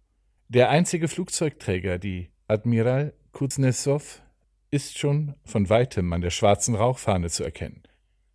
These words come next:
Zudem hätte die nato ohne weiteres die Möglichkeit, eine Seeblockade zu errichten, sollte Russland sie angreifen.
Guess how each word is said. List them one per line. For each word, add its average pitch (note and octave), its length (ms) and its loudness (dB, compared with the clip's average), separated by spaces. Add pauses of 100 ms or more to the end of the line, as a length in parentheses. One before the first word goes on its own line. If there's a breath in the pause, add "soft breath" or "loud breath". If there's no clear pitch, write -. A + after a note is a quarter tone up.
(420)
Zudem C#3+ 560 2
hätte A#2 340 2
die G#2+ 140 0
nato A2+ 400 0
ohne C3+ 340 2
weiteres G#2+ 400 2
die G#2 120 -4
Möglichkeit, A2+ 760 0
eine F#2+ 180 0
Seeblockade A2 640 0
zu A#2 140 -2
errichten, G2+ 400 -2 (320 soft breath)
sollte A#2+ 260 6
Russland B2+ 380 0
sie A#2 120 -4
angreifen. C2+ 600 -4